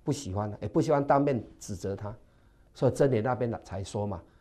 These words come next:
说愚昧人哦，你打他一百下，他说你打我干嘛？哦，但是哦，智慧人哦，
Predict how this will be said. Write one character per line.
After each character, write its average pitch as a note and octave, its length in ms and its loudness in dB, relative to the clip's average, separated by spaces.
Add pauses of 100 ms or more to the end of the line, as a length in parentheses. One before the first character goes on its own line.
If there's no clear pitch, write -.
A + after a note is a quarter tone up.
(380)
说 - 200 2
愚 B2 160 -2
昧 D3 200 6
人 G2+ 180 0
哦， G2 100 0
你 G2 140 -2
打 G#2 180 -2
他 G2 160 0
一 C3+ 60 2
百 F#2+ 220 -4
下， A2+ 280 -2 (160)
他 - 120 -10
说 C3 120 -2
你 G#2 120 -4
打 G2 180 -4
我 G2+ 60 -6
干 A2 160 -4
嘛？ E2+ 120 -12 (1000)
哦， F#2+ 160 -12
但 D#3 140 6
是 D#3+ 160 4
哦， D3 220 4 (640)
智 E3 240 2
慧 C3 220 6
人 D#2+ 220 -6
哦， F2+ 140 -6